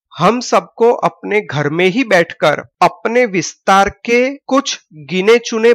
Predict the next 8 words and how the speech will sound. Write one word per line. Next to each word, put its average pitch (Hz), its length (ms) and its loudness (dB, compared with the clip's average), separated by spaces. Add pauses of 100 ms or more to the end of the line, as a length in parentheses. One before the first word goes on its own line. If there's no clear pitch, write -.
प्रतिनिधियों 180 680 -2
के 214 160 0
द्वारा 156 360 0 (340)
यह 190 360 -2
दान 170 420 0
कर्म 156 260 -4 (100)
करवाना 185 420 -2
चाहिए। 135 460 -12